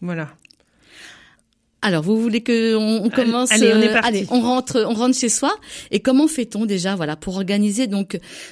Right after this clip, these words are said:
Speaker 2: son espace professionnel dans un espace, euh, privé qui initialement n'est pas prévu pour ça ?
Speaker 1: Ben voilà.
Speaker 2: Voilà. Alors, moi, ce que je dis toujours, c'est on regarde avant de faire quoi que ce soit.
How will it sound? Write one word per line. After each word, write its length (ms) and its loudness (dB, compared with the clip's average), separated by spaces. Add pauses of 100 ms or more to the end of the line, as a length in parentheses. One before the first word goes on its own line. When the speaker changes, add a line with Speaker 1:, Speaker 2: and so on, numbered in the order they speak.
Speaker 2:
son 240 2
espace 340 -2
professionnel 640 -2
dans 200 -4
un 100 -2
espace, 600 -4
euh, 300 -4 (120)
privé 440 -2
qui 280 -14
initialement 640 -2
n'est 120 -2
pas 160 -6
prévu 320 -4
pour 220 -10
ça ? 240 -6 (200)
Speaker 1:
Ben 140 -2
voilà. 260 -4 (220)
Speaker 2:
Voilà. 340 -2
Alors, 340 -2 (280)
moi, 140 -2
ce 100 -6
que 120 -6
je 40 -2
dis 100 -4
toujours, 360 -2
c'est 300 -2 (100)
on 160 -2
regarde 480 -2
avant 240 -2
de 80 -4
faire 260 -8
quoi 160 -6
que 80 -16
ce 120 -6
soit. 340 -6